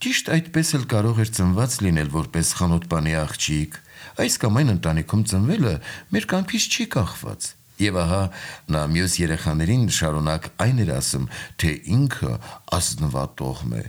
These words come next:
թե իր մեջ իսկական արյուն է հոսում, իսկ ով ազնվատոհմ չի, նրանից ոչինչ չի դուրս գա։ «Կարդա, չարչարվիր, սովորիր, որքան ուզում ես, բայց եթե քո երակներում իսկական արյուն չի հոսում,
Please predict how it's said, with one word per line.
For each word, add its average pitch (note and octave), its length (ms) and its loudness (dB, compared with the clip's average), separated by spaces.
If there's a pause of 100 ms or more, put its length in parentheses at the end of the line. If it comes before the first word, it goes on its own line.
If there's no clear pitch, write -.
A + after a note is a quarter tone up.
(220)
թե D#2 180 0
իր D2+ 160 0
մեջ G#2+ 320 0 (160)
իսկական C#2+ 640 -2 (100)
արյուն F#2+ 400 2
է A#2+ 60 2
հոսում, A1+ 480 -4 (400)
իսկ B2+ 260 0 (140)
ով D3 300 2 (120)
ազնվատոհմ F2 1120 0
չի, - 320 0 (560)
նրանից E2+ 640 2
ոչինչ F#2 400 2
չի G2 320 0
դուրս F2+ 300 0
գա։ F#2 180 0 (720)
«Կարդա, D#2+ 440 0 (160)
չարչարվիր, F2+ 880 0
սովորիր, G#2+ 560 0
որքան A#1 320 -4
ուզում A#1+ 240 -4
ես, - 160 -4 (240)
բայց E3 160 4
եթե D3+ 240 2
քո A#2+ 160 2
երակներում F2 640 2
իսկական E2 560 0
արյուն D2+ 320 0
չի G#3 320 0
հոսում, D2 320 -2